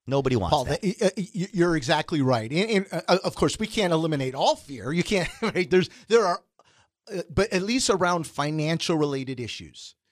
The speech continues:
Speaker 2: And it's whether you, it's a, a market event or losing a spouse or a, a long-term care illness, whatever the events, sh-, they should not be in, they should not come to you as a surprise.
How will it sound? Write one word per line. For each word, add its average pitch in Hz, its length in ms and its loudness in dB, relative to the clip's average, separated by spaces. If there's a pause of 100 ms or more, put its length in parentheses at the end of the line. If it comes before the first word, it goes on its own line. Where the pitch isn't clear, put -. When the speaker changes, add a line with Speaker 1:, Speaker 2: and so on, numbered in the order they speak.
(260)
Speaker 2:
And 170 140 2
it's 185 260 0
whether 208 280 2
you, 165 280 -2
it's 165 380 -2
a, 147 220 2
a 151 80 0
market 156 400 2
event 151 340 -4 (100)
or 139 200 2
losing 156 520 0
a 165 60 -2
spouse 135 640 0
or 139 220 2
a, 123 180 -4 (320)
a 147 80 2
long-term 160 640 -2
care 143 380 -6
illness, 160 720 -4 (560)
whatever 233 880 0
the 196 300 -2
events, 170 600 0
sh-, - 340 0
they 185 180 2
should 214 240 -2
not 240 320 2
be 220 580 -4
in, 180 480 -2
they 170 140 2
should 175 180 -4
not 185 220 -4
come 294 280 2
to - 220 -2
you 160 160 2
as 151 160 -2
a 147 60 -10
surprise. 131 1000 -2